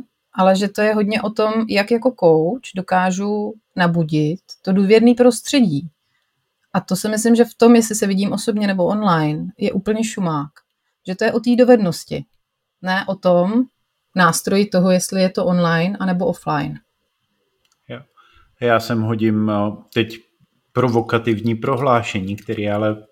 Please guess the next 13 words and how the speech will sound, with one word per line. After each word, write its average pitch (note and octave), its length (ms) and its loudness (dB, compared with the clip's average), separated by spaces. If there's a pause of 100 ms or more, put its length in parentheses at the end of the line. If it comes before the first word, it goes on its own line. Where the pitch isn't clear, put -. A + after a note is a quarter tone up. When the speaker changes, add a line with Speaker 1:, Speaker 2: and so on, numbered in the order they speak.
Speaker 2:
podložený A#2 640 0
tvrdýma G#2 580 -4
datama. A2 600 -4 (840)
Jak F2 180 -4
je C3+ 140 2
možný, F#3 600 0 (640)
že F#2 300 -8 (360)
já, F#2 380 -4
konkrétně G#2 720 -6
já G#2 200 0
osobně, G2+ 580 -6
Honza G2 320 -4
Markel, F2 680 -10